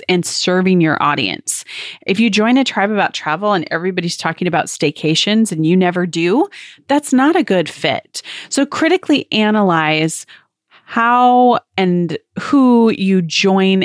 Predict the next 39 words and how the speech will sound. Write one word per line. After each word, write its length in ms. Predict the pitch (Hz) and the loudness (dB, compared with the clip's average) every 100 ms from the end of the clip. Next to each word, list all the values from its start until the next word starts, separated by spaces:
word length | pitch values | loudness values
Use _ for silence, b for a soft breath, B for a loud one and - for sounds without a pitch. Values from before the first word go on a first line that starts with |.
| - | 0
a 140 | 165 | -2
tribe 580 | 160 - 170 165 160 147 _ | -2 -2 -2 -2 -2 -4 _
with. 520 | - 156 156 - - - B B B | -4 0 0 -4 -14 -20 B B B
But 120 | 220 | -4
it's 160 | 220 - | -4 -2
definitely 340 | 262 294 285 | -2 2 0
a 40 | |
good 160 | 220 208 | 0 -2
thing 160 | 202 190 | -2 -2
to 100 | 185 | -2
test 340 | - 160 - | -4 -4 -4
out 240 | 151 202 - | -4 -4 -6
to 120 | 202 | -10
see 180 | - 185 | -4 -4
if 140 | - | -2
you 80 | 170 | -4
can 160 | 175 | -4
get 160 | 165 - | -4 -4
more 220 | - 151 | -2 -2
traffic 500 | 147 - 147 - 202 | -2 -6 -6 -6 -8
from 260 | - 147 143 | -4 -2 0
it. 180 | 226 277 _ - B 214 | 0 -4 _ -20 B -10
I 140 | - 226 | -4 0
will 160 | 247 | 0
say 180 | 302 240 | 0 -2
too 240 | 226 - | -2 -2
that 160 | 233 233 | -2 0
if 160 | 202 214 | -2 0
you 140 | 240 | 0
are 100 | 208 | 2
new 320 | 185 185 202 | 0 0 0
to 160 | 240 247 | -2 -4
Tailwind 520 | - 190 165 220 254 | -2 0 0 0 0
and 120 | 214 | 0
you 120 | 196 | 0
know 220 | 185 175 165 | 0 0 0
nothing 520 | 165 165 - 285 247 | -2 -4 -4 0 0
about 300 | 170 147 156 | 0 -2 0
it, 200 | 247 294 | 0 -2